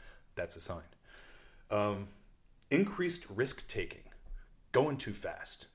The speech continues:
I see stories of, um, single vehicle accidents, not responding to a call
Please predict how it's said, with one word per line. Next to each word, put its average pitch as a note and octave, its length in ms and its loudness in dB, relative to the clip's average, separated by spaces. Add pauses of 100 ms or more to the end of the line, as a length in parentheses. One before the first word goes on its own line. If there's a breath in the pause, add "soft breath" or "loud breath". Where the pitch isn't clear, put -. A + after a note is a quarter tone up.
(240 soft breath)
I B2+ 60 6
see D3 360 2 (200)
stories C3+ 540 4
of, G2 300 0
um, F#2 440 4 (100)
single D3 340 6
vehicle B2+ 460 6 (320)
accidents, A2+ 720 2 (420 loud breath)
not B2+ 400 10
responding C#3+ 440 4
to D3+ 160 -2
a D3+ 40 0
call F2+ 420 4